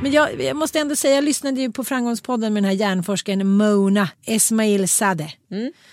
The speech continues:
Speaker 1: Ja, men hon är så här, hon är verkligen grym. Eh,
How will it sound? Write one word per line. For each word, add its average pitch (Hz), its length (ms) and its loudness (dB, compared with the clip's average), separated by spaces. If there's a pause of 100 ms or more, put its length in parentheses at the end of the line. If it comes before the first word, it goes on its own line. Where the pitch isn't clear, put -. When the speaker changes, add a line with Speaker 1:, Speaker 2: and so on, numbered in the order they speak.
(140)
Speaker 1:
Ja, 214 100 -8
men 269 160 0
hon 285 220 0
är 180 280 -2
så - 120 -10
här, 156 140 -12 (160)
hon 208 200 2
är 196 60 2
verkligen 151 380 -4 (240)
grym. 175 580 0
Eh, - 800 -12